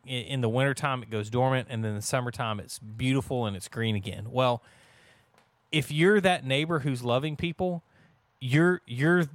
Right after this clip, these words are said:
that gra-, you're fertilizing grass, and, and you're loving people, and they're gonna love somebody, and they're gonna love somebody. So it's this cycle of, of constantly returning love, and that is, that's where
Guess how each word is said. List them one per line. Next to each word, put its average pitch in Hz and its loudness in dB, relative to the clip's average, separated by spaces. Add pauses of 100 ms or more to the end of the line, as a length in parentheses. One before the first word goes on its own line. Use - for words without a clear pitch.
(240)
that 131 0
gra-, 131 2
you're 131 2
fertilizing 123 0
grass, 107 -4 (120)
and, 127 0
and 123 -2
you're 139 4
loving 127 2
people, 117 -8
and 113 -2
they're 143 4
gonna 127 -4
love 110 -4
somebody, 107 -6
and 113 -4
they're 131 2
gonna 117 -4
love 107 -2
somebody. 107 -6
So 143 2
it's 131 -2
this 120 -2
cycle 107 -4 (640)
of, 117 2
of 117 -2
constantly 131 -2
returning 113 -2
love, 110 0
and 123 -6 (1000)
that 151 0
is, 165 -6 (120)
that's 147 0
where 143 2